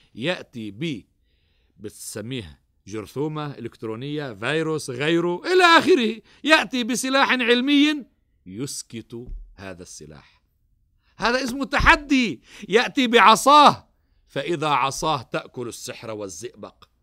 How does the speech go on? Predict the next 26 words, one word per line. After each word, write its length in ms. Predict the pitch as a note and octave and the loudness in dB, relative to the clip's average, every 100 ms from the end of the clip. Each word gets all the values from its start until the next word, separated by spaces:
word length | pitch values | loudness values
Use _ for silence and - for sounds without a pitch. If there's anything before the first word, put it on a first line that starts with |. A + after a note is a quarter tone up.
| _ _ _ _ - - | _ _ _ _ -20 0
هذا 360 | C4 D#4+ D4+ | 4 6 6
المهدي 560 | C4+ C#4 A3 F#3 G#3 G#3 _ _ - | 4 6 2 2 -8 -12 _ _ -2
يأتي 420 | A3+ A3+ - A#3+ | 0 0 -2 -4
بخاتمه، 880 | A3 - B3+ B3+ C#4 C4 A3 G3+ G#3 _ _ | -2 0 0 4 4 4 0 -2 -10 _ _
فإذا 400 | - F3 F#3 E3 | -10 -2 0 -2
خاتمه 720 | D#3 E3 D3+ F3 E3+ D#3 D#3+ - _ _ _ | -4 -6 -6 -6 -6 -6 -10 -12 _ _ _
يحرك 560 | B2 A2 D3+ C#3 C3 C3+ | -12 -8 -6 -6 -8 -10
ماءً 360 | B2+ D3 C#3+ | -8 -8 -10
إلى 320 | C3+ A#2+ B2+ B2 | -12 -10 -10 -10
محيط 400 | A2+ D3 C#3+ C#3 | -12 -12 -10 -10
ومحيط 600 | A#2+ A2+ A2 C#3 C#3 B2+ | -10 -12 -14 -12 -12 -12
إلى 320 | A2+ A2+ G#2+ | -14 -14 -12
بحر. 300 | B2+ - B2+ _ _ _ _ - | -14 -16 -20 _ _ _ _ -14
أنا 160 | D#3 | -8
لا 220 | F3+ G3+ | -6 -6
أدري 180 | G3 F#3 | -6 -8
كيف 220 | - F#3 | -8 -8
يفعل 380 | F3+ F#3+ F#3 F3+ | -8 -10 -8 -6
عليه 260 | E3 E3 C#3+ | -6 -8 -10
السلام، 400 | C3 C#3 B2 G#2+ _ _ _ - | -12 -14 -14 -18 _ _ _ -10
لكني 600 | A#2+ A2+ C3 A#2 A2 G#2 | -8 -8 -10 -12 -12 -16
أقول: 560 | G2 F#2+ F#2+ C3 E3+ F3 _ _ | -18 -16 -12 -14 -14 -20 _ _
سيرد 720 | - A2+ A2 G#2+ C3+ B2 G#2+ | -14 -8 -8 -6 -6 -8 -8
القرآن 880 | A#2+ G#2+ - G#2+ G2+ F#2+ A#2+ C3+ C#3+ | -6 -6 -8 -10 -10 -10 -10 -8 -8
إلى 420 | C#3 G#2 G2+ F#2+ F2 | -12 -12 -12 -12 -12
حقه 680 | - - _ F2+ D#2+ D2 | -14 -16 _ -16 -16 -20